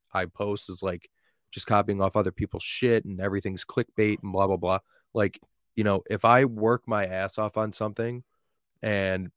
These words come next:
the growth isn't, like, immediate and,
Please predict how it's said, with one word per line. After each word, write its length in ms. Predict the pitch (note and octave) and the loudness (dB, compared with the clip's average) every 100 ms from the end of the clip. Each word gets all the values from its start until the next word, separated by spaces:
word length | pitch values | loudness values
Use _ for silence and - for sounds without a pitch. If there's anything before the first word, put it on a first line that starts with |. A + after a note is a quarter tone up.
| _ _ _ _ G#2 | _ _ _ _ -10
the 100 | F2+ | -8
growth 480 | G2 G2 G#2+ G#2+ - | -2 0 0 -2 -4
isn't, 280 | A2 G#2 G#2 | -4 -4 -6
like, 160 | G2+ | -6
immediate 600 | G2 F#2 G2 G#2+ A2 A#2 - _ _ _ _ | -6 -4 -4 -2 0 -2 -4 _ _ _ _
and, 540 | G2 F#2+ F#2 F2+ F2+ | -8 -6 -6 -8 -12